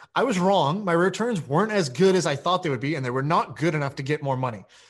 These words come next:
Because people invest, I invest in V C funds. I also would invest in real estate, which has a different profile. I'll invest in crypto, which has a different return, risk return profile. I invest in many things. And so it, that's why I thought it was kinda whining, 'cause I didn't, he didn't just say the honest truth.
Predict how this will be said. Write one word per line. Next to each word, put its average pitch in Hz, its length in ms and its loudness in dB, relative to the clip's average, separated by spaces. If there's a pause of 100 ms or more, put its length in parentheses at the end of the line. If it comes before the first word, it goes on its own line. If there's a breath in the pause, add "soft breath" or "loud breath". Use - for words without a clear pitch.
(120 loud breath)
Because 170 320 0
people 254 400 -2
invest, 208 380 0
I 226 100 4
invest 180 280 2
in 147 80 -2
V 139 100 -4
C 147 160 -6
funds. 170 460 -6 (340 soft breath)
I 156 80 0
also 180 300 4
would 160 120 0
invest 143 300 0
in 110 100 -8
real 131 180 0
estate, 190 340 -2
which 156 100 -8
has 123 100 -4
a 120 60 -10
different 151 240 -6
profile. 190 420 -2 (300 loud breath)
I'll - 400 -2
invest 151 400 0
in 131 40 -8
crypto, 160 320 -2
which 190 160 0
has 135 120 -6
a 117 40 -14
different 139 260 -4
return, 196 320 -6
risk 185 240 -2
return 190 260 -4
profile. 220 480 -2 (240 loud breath)
I 202 80 0
invest 175 260 4
in 165 80 0
many 160 220 2
things. 156 400 -8 (400 soft breath)
And 160 100 0
so 160 440 0 (840)
it, 196 140 -4
that's 196 220 0
why 190 100 2
I 180 40 2
thought 180 160 2
it 170 40 2
was 160 80 0
kinda 170 220 0
whining, 156 400 0
'cause 135 100 -6
I 143 80 2
didn't, 180 300 -2 (300 soft breath)
he 170 80 0
didn't 226 180 2
just 190 260 0
say 185 220 0
the 160 160 2
honest 165 340 0
truth. 196 320 -4